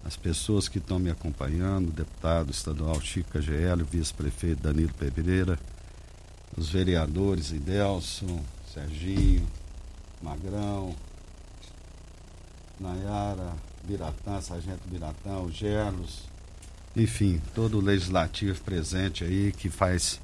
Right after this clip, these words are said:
faz parte da gestão pública, né? É o executivo, o legislativo trabalhando em prol da cidade.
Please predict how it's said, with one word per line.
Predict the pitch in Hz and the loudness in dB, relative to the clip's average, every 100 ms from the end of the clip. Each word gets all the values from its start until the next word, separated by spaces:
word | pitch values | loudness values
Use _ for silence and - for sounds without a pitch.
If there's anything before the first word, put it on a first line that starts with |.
| - - - - - - | -14 -16 -16 -16 -8 -2
faz | 180 - | 0 2
parte | - 131 147 - | 6 6 6 2
da | 98 | 0
gestão | 90 90 - 92 87 | 2 0 0 -2 -2
pública, | - 80 76 73 76 | -2 -4 -4 -6 -2
né? | 82 113 110 | 2 4 4
É | |
o | 95 | 6
executivo, | 92 90 104 - - 113 104 | 4 2 -2 -4 0 2 2
o | |
legislativo | 92 85 80 82 - 107 101 | 2 0 0 0 0 -2 -2
trabalhando | 98 101 101 80 90 95 | 0 0 2 2 2 2
em | |
prol | 92 - 78 | 2 2 2
da | 82 82 | 2 2
cidade. | - - 76 71 - | 2 2 2 2 -2